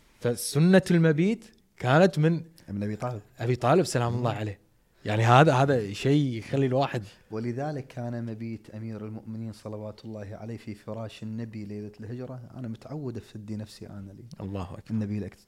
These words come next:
Speaker 2: تربات والدي هذا، أبوي كذي
Speaker 1: وهذا ها شوف التاريخ شلون يخلي الواحد
Speaker 2: يعني أو أبو
Speaker 1: يفهم، يفهم شنو قاعد يصير.
Speaker 2: نظرة أبو طالب يعني،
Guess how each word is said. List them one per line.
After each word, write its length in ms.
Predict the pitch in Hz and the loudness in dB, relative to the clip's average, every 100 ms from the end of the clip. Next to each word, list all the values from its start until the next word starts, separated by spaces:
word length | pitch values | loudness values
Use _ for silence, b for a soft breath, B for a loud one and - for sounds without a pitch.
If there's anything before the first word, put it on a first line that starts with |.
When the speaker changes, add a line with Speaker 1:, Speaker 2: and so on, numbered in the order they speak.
| - | -4
Speaker 2:
تربات 420 | 117 110 135 - | -2 2 0 2
والدي 400 | 139 120 101 95 | 0 2 -2 -4
هذا، 140 | 104 | -2
أبوي 200 | 107 131 | -2 -2
كذي 160 | 127 143 | 0 2
Speaker 1:
وهذا 240 | 135 131 | 4 4
ها 140 | 120 123 | 2 0
شوف 180 | 131 | -2
التاريخ 400 | - 135 135 151 | -2 2 4 2
شلون 280 | - 151 151 | 2 0 2
يخلي 320 | 143 117 147 | 2 0 0
الواحد 400 | 139 135 147 147 | 2 0 0 -2
Speaker 2:
يعني 280 | 123 107 104 | -6 -4 -2
أو 80 | 104 | -2
أبو 140 | - | 0
Speaker 1:
يفهم، 320 | 117 151 156 151 | 2 4 6 6
يفهم 240 | 165 170 | 4 0
شنو 160 | 135 131 | 0 -4
قاعد 120 | 113 | -4
يصير. 240 | 107 107 | -2 -2
Speaker 2:
نظرة 360 | 131 139 123 110 - | -2 -2 -2 -2 -6
أبو 260 | 104 104 | -8 -8
طالب 500 | 104 123 135 123 107 | -6 -2 -2 -2 -4
يعني، 460 | 101 104 98 101 95 | -4 -4 -4 -4 -6